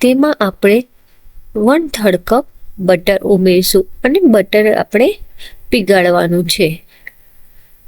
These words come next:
આપણે ગેસની ફ્લેમ મીડિયમ જ રાખશું.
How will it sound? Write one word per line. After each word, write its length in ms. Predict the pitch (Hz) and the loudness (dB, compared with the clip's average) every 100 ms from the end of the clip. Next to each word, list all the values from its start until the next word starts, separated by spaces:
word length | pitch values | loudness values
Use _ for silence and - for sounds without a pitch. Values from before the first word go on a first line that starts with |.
| - | -10
આપણે 300 | - - - | -8 -4 -2
ગેસની 480 | 320 233 214 - 220 | 0 0 0 0 -2
ફ્લેમ 260 | 190 220 294 - _ - | 0 0 0 -4 _ 0
મીડિયમ 560 | 220 208 185 196 190 240 | 2 4 4 2 2 0
જ 100 | 403 - - - - | 0 -4 -8 -16 -4
રાખશું. 540 | 208 185 - - 185 | -2 -2 -4 0 0